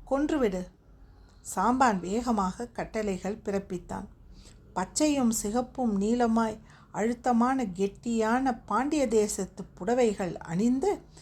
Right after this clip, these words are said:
காதிலே மிகப்பெரிய பாம்படம் அணிந்து, காலிலே தண்டைகள் அணிந்து, குழந்தைகளோடு பதினாறு பெண்கள் காட்டுக்குள் நுழையும் போது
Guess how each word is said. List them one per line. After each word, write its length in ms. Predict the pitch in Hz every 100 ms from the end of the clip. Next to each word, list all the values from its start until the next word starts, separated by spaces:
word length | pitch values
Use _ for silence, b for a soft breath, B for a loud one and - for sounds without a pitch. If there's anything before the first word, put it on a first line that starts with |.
| B B B
காதிலே 540 | 247 311 392 311 269
மிகப்பெரிய 920 | 208 196 233 - - 233 247 294 208 -
பாம்படம் 640 | 220 262 320 254 220 190 -
அணிந்து, 600 | 175 190 233 254 311 294 b b b b
காலிலே 640 | - 262 359 370 294 233
தண்டைகள் 760 | 208 185 202 240 254 226 185 180
அணிந்து, 600 | 175 180 240 254 285 277 - b b b
குழந்தைகளோடு 880 | 330 415 392 311 262 233 233 247
பதினாறு 640 | 254 196 214 247 233 208 196
பெண்கள் 600 | - 214 262 302 220 -
காட்டுக்குள் 680 | 196 254 - 240 - 202 190
நுழையும் 480 | 185 185 185 185 180
போது 460 | 220 311 311 233